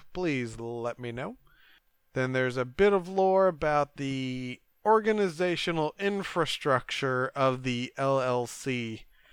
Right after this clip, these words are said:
It's very informative, and Cleese is, is pretty funny just because it's Cleese.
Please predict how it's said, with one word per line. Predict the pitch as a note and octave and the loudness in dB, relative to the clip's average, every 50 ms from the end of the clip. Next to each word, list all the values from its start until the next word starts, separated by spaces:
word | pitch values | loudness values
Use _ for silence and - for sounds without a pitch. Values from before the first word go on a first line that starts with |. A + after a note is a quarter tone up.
| _ _ - | _ _ -2
It's | C3+ B2+ B2 A#2+ - - - - - - _ _ _ _ _ _ _ - | 0 0 0 -2 -4 -8 -16 -16 -18 -20 _ _ _ _ _ _ _ -6
very | C#3 D#3 F3 F3+ F3+ F3+ F3+ F#3+ - | 0 2 4 4 4 4 2 0 0
informative, | E3 D#3+ E3 D#3 - - F#3+ G3 F#3+ F#3 F#3 F#3+ F#3 F#3 F#3 F#3 F#3 F3+ F3+ F3+ E3+ - - - - - - - _ _ _ - - | 0 -2 -2 -2 -4 2 4 6 6 6 6 4 4 4 4 4 4 4 2 2 -2 -4 -12 -18 -20 -20 -20 -20 _ _ _ -8 -2
and | C3+ B2+ B2 B2 B2 B2 B2 B2+ B2+ B2 B2+ B2 - - - | 0 2 4 4 4 4 2 2 0 -2 -4 -6 -8 -10 -10
Cleese | - E3+ E3+ E3+ E3 D#3+ D#3 D3 - - - - - - - - - _ _ _ - - | -6 -2 0 2 2 2 0 -2 -6 -10 -12 -12 -12 -14 -14 -16 -20 _ _ _ -12 -6
is, | C3+ B2+ B2+ B2+ B2+ B2 A#2 A2+ A2 A2+ - - _ - - - | -2 -2 0 0 0 -2 -4 -6 -10 -14 -16 -16 _ -18 -12 -8
is | C#3 B2+ A#2 | -8 -8 -8
pretty | - - - C#3 B2+ A#2 | -8 -4 -4 -2 -2 -4
funny | - - A#2 A2+ A#2 A#2 A2+ A2+ A2+ - - - - - - - - | -4 -4 -4 -4 -4 -6 -6 -8 -10 -12 -14 -16 -18 -18 -18 -16 -10
just | - A#2 G#2+ - - | -6 -6 -6 -6 -8
because | - A#2 - - A2 G#2+ G#2+ A2 | -12 -10 -6 -6 -6 -6 -8 -12
it's | G2+ - - | -16 -16 -16
Cleese. | - - C#3 B2 A#2 G#2 - - | -12 -8 -6 -6 -6 -8 -10 -8